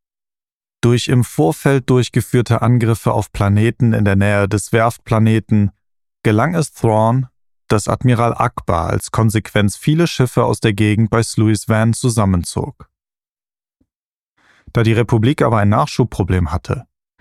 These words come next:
waren viele der dort versammelten Kriegsschiffe umgebaute Transporter. Der Großadmiral, welcher bei diesem Gefecht auf die Dienste Kabauth verzichten musste,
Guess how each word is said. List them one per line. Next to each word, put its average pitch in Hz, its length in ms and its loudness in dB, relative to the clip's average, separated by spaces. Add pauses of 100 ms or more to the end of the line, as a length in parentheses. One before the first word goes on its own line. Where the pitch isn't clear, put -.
(220)
waren 110 300 2
viele 165 360 -2
der 131 140 2
dort 110 260 0
versammelten 110 540 0
Kriegsschiffe - 600 -2
umgebaute 107 560 0
Transporter. - 840 -4 (840)
Der 92 120 0
Großadmiral, 123 920 0 (340)
welcher 110 300 0
bei 104 120 0
diesem 107 300 0
Gefecht 113 460 0
auf 104 160 -2
die 98 160 -2
Dienste 110 440 0
Kabauth 107 580 0
verzichten - 520 -2
musste, 113 440 0